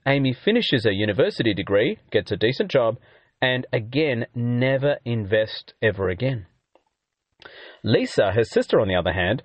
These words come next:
notices that Amy has saved so much money during her university days, so gets motivated eventually and starts saving two thousand dollars per year and starts investing at the age of twenty-seven. The difference here is that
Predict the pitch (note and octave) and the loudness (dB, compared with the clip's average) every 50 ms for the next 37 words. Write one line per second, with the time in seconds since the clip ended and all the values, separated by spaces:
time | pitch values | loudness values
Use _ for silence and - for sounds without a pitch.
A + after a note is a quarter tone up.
0 | - - - A#2+ C#3 E3+ A#3 C#4 D4 - - C#3 A2+ G2 A2+ G#2+ - - C3+ D3+ | -12 -6 0 2 2 4 4 2 0 0 -2 -2 0 2 0 0 0 0 0 0
1 | D#3+ E3 D3+ B2+ B2 - - - C3 A#2+ B2 A#2+ - - - - G3 G#3+ G#3+ G3 | 0 0 0 0 0 0 0 0 0 0 0 -4 -6 -8 -4 0 0 0 2 0
2 | E3+ - - E3+ F3+ G3 F#3+ D3+ A#2+ G2+ C3 B2 A#2+ A#2 G#2 A#2+ A#2 A#2 - - | 0 0 2 0 2 2 2 0 2 2 2 2 2 2 2 2 2 0 0 -6
3 | - - - B2+ C#3 C#3 A#2+ A#2 E3+ A#3 - - B2 A2+ F#2+ G#2+ G2 F#2+ G#2+ C3 | -14 -4 0 2 2 2 4 4 2 2 2 0 0 2 4 4 4 4 2 0
4 | - - - - - - - - E3+ F3 D#3+ C3 - E3+ F3 - C3+ B2+ B2+ C3+ | -2 -6 -20 -20 -12 -4 0 2 2 2 0 0 0 0 0 2 0 2 2 2
5 | B2+ A2 A#2 A2 A2+ A2 G2+ G#2 F#2 A2 G#2+ G#2 - - G2 A2 C3 - - C#3 | 4 2 2 2 2 2 0 0 2 0 0 0 0 0 2 2 0 0 0 -2
6 | C#3+ D3 C#3 - - - - D#3 D#3+ E3+ E3+ - - - - - - - - B2+ | -2 -2 -2 -6 -2 0 2 2 4 2 2 0 -4 -14 -20 -18 -6 0 2 4
7 | A2+ A2 G#2 A2 G#2+ G2+ - - - _ _ - - D#3 D#3 D#3+ D3+ C#3 A#2+ A#2 | 4 4 2 0 -2 -2 -6 -12 -20 _ _ -4 0 2 2 4 4 2 2 2
8 | A#2 - - G#2 G#2 F#2+ G2 G2+ - - - - F#2+ F#2+ G2+ A#2 A#2+ G2+ E2 D#2 | 2 0 0 2 2 4 4 2 0 -2 -6 -6 -4 0 2 4 4 4 4 2
9 | - _ _ _ _ _ _ _ _ - - A2+ G#2+ - - - C3 B2 A2 - | -2 _ _ _ _ _ _ _ _ -2 -2 -2 -2 0 0 0 0 0 0 -4
10 | - - A2 G2+ F#2 G#2 D3 F#3+ - - - G#2+ F#2 F2 F2 - - G#2 - A2+ | -4 -4 -4 -2 0 0 0 0 0 -2 -2 -2 -2 -2 -6 -8 -10 -8 -2 0
11 | G#2+ F#2+ F#2 F#2+ F2 G2 F#2 - - - - G#2 F#2+ - G2 F#2+ - - - E3+ | 0 2 2 0 0 -4 -6 -8 -8 -8 -6 -6 -6 -6 -8 -10 -6 -2 0 0
12 | E3 B2 F2+ - - _ _ _ - - - _ - A2+ A2+ E3 G#3 - B3 A3 | 0 0 -6 -10 -12 _ _ _ -20 -20 -14 _ -4 0 2 2 2 2 0 -2
13 | F#3 - D3+ B2 A2 G#2+ G2+ A2 G#2+ G#2 - | 0 2 2 2 2 2 2 2 2 0 0